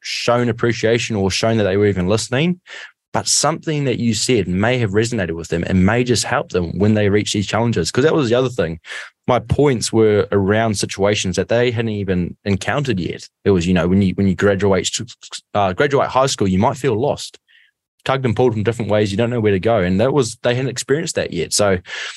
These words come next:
me thinking, "Okay, something you may have said in your quick little ten minute speech may actually help them when they encounter those, uh, scenarios." So that was, uh, that was how I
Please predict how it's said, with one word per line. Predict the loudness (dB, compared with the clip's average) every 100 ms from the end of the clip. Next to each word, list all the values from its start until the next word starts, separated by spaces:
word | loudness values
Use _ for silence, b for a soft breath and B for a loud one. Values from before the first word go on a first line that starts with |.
| B _ _ _ _ _ -4
me | 0 2
thinking, | 2 0 0
"Okay, | 0 0 -2 -6 _ _ -4
something | -2 -2 0
you | 0 2
may | 2
have | 0
said | 0 0
in | 2
your | 0
quick | 0 -2 0
little | -2
ten | -2 -2 0
minute | 0 -2 -6
speech | -4 0 0 -2 -12 -12 -2
may | 0 2 0
actually | 0 -2
help | -2 -4 -2
them | 0
when | 2 2
they | 2
encounter | 0 -2 -6 -2 0
those, | 2 2 2
uh, | 0
scenarios." | 0 -2 0 2 2 0 -4 -12 B B B B
So | -2 2
that | 4
was, | 4 2
uh, | 4 2 2
that | 0 0
was | 0
how | 0
I | 0